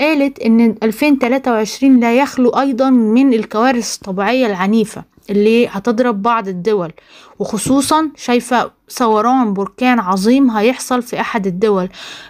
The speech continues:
كان المفروض هذا البركان خامد من ملايين السنين، هيبتدي يثور مرة تانية. شايفة أيضا، آم، درجات الحرارة متطرفة، بمعنى إن الشتاء هيبقى شديد، والكلام ده احنا عارفينه، ولكن الغريب في الموضوع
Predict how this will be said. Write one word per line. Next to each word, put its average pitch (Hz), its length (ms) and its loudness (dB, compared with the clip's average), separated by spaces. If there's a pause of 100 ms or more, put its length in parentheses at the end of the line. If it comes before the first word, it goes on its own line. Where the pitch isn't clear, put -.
كان 233 160 2
المفروض 220 480 0
هذا 240 260 2
البركان 214 640 0
خامد 254 540 0
من 214 280 -2
ملايين 208 420 2
السنين، 190 540 -2 (240)
هيبتدي 214 400 0
يثور 233 400 2
مرة 226 260 2
تانية. 196 440 -4 (1000)
شايفة 285 460 -2 (360)
أيضا، 269 420 0 (340)
آم، 208 760 0 (160)
درجات 220 360 0
الحرارة 247 400 0
متطرفة، 214 680 -2 (300)
بمعنى 226 500 0 (300)
إن 220 160 -4
الشتاء 277 480 -4
هيبقى 214 320 0
شديد، 208 540 0
والكلام 285 420 0
ده 294 80 2
احنا 262 180 -2
عارفينه، 208 440 -4
ولكن 240 460 0
الغريب 208 460 2
في - 120 -8
الموضوع 196 540 0